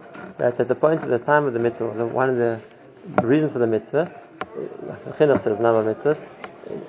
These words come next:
is there should be shalom between people. The Marad Mechavera, Achvas Hamadinas. Right? You're talking about the world of Pshat. You're talking about, just like we're talking about the,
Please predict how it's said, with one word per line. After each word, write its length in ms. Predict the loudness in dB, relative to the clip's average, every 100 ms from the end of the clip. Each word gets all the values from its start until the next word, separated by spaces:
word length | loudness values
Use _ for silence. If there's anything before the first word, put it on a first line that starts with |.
| -12 0
is 200 | 2 2
there 120 | 0
should 180 | -4 -2
be 80 | 2
shalom 300 | 4 4 2
between 240 | 0 -2
people. 320 | 0 -4 -6 -18 -20 -16 -14 -12 0
The 60 | 4
Marad 300 | 6 6 2
Mechavera, 380 | 2 2 2
Achvas 280 | 0 0 -2
Hamadinas. 540 | -2 -2 -2 -4 -6 -12 -20 -20 -18 -18 -20 -2
Right? 280 | 2 2 0
You're 220 | 2 2
talking 320 | 4 2 2 2
about 300 | 2 2 0
the 80 |
world 200 | 2 2
of 120 | 0 -2
Pshat. 200 | -4 -4 -16 -20 -20 -16 -10
You're 80 | -2
talking 240 | -2 0
about, 320 | 4 4 2 -8 -16 -6
just 180 | -2 0
like 160 | 0
we're 60 | 0
talking 240 | 0 0
about 180 | 0 -2
the, 120 | -4